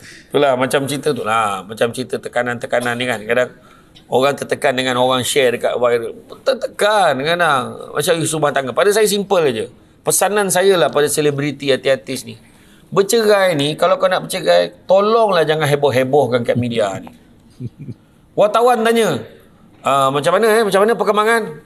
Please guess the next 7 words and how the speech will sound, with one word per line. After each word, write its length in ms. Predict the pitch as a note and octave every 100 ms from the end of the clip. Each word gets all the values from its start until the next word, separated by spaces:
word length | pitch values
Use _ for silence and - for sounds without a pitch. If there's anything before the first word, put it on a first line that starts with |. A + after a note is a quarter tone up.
| -
"Faham, 340 | - A#2+ C3 C3 -
kita 420 | A2 G#2 B2+ C3
sesama 320 | A#2+ B2+ B2+
doa 260 | B2+ B2 B2
yang 100 | A#2+
terbaik." 380 | A#2 A#2+ A2+
Sudah. 720 | - A#3 B3 C#4 G#3+ - -